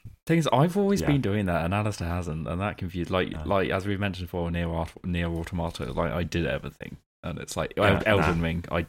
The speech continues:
Speaker 1: well, I did everything that I saw. I pro-, probably did. I, I realized afterwards, oh, those bastard Y card exists, and, like, Placid, Placid Deuce,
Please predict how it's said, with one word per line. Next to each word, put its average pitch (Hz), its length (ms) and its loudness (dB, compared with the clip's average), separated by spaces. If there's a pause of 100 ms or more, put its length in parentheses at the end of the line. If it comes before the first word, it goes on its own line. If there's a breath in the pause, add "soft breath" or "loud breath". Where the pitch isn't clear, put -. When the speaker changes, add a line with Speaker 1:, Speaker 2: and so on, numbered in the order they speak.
(100)
Speaker 1:
well, 90 140 4
I 90 80 2
did 87 200 2
everything 85 320 -2
that - 200 -6
I 87 100 -4
saw. 64 340 -6 (140)
I 85 80 -2
pro-, - 200 -12 (180)
probably 82 260 -4
did. - 240 -10
I, 90 80 2 (120)
I 101 80 8
realized 95 460 4
afterwards, 85 380 -2 (340)
oh, 98 100 2
those 113 240 2 (280)
bastard 90 360 0
Y 98 200 4
card 82 320 0
exists, 78 440 -6
and, 82 180 -2
like, 82 160 -2
Placid, 82 380 -6 (180)
Placid 80 340 -6
Deuce, 82 360 -6